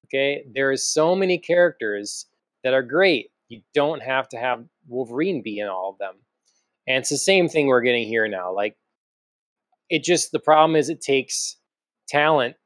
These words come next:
to, like, write these other characters that don't have these built-in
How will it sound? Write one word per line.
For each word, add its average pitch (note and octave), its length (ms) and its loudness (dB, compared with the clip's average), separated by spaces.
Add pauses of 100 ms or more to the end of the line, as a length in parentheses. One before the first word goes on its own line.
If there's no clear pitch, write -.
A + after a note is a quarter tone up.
(520)
to, C3+ 140 -2
like, A#2 240 2
write B2+ 460 0 (920)
these A#2+ 160 -6
other G#3 200 6
characters A2+ 680 -2
that A2+ 180 -2
don't C3+ 180 0
have B2 160 -2
these G#2+ 240 -8 (720)
built-in C#3 840 0